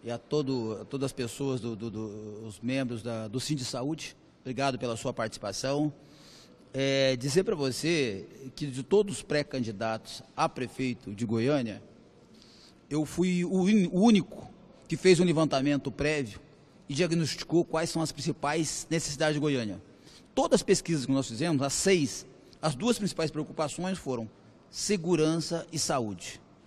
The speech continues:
Depois, transporte coletivo, quarto, educação. Então, realmente, é um gravíssimo problema. Eu também sou o único candidato que s-, caminhou pelas unidades de saúde, P S F,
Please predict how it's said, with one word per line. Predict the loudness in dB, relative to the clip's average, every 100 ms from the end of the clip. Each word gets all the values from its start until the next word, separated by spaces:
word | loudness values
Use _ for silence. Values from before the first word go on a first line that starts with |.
| -14
Depois, | -12 -2 2 2 2 -2
transporte | 0 0 2 0 0
coletivo, | 0 0 0 -2 -2 -8 -14 -20 -20 -20 -20 -20 _ -4
quarto, | 0 0 -2 -2
educação. | 0 0 0 -2 -4 -10 -16 -20 -20 _ -20 -18 -4
Então, | 0 2 2 2
realmente, | 2 2 2 2 2 2 0 -8 -2
é | 6
um | 8
gravíssimo | 8 6 4 0
problema. | -2 -2 -2 -4 -10 -18 -20 -20 -20 -6
Eu | -2 0
também | 0 0
sou | 0 2
o |
único | 0 0
candidato | 0 0 0 0 -4 -6 -8
que | -4 -4 -2 -2 -2 -2 0 0
s-, | -2 -8 -14 -20 0
caminhou | 2 4 6 6 4 -4 -20 -20 -20 2
pelas | 4 6 4
unidades | 2 2 0 0 -6 -8
de |
saúde, | -4 -2 0 -2 -6 -12 -14 -6
P | -4
S | -4 -4
F, | -2 0 0 -2 -4 -6